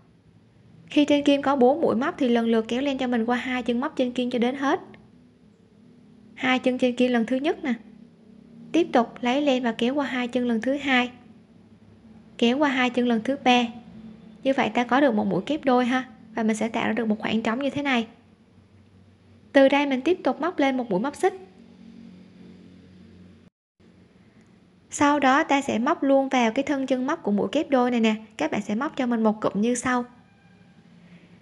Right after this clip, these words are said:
Tiến hành lấy len, đâm kim vào cái khoảng trống đó, kéo len lần thứ nhất nè, tiếp tục lấy len lần thứ hai,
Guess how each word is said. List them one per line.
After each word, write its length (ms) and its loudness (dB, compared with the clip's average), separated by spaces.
Tiến 160 4
hành 200 2
lấy 220 2
len, 280 2
đâm 220 2
kim 320 0
vào 380 2
cái 80 -6
khoảng 240 0
trống 220 0
đó, 260 0
kéo 220 2
len 260 4
lần 180 0
thứ 100 0
nhất 300 2
nè, 120 -2
tiếp 200 2
tục 200 4
lấy 180 -2
len 200 0
lần 140 -2
thứ 140 -2
hai, 340 -2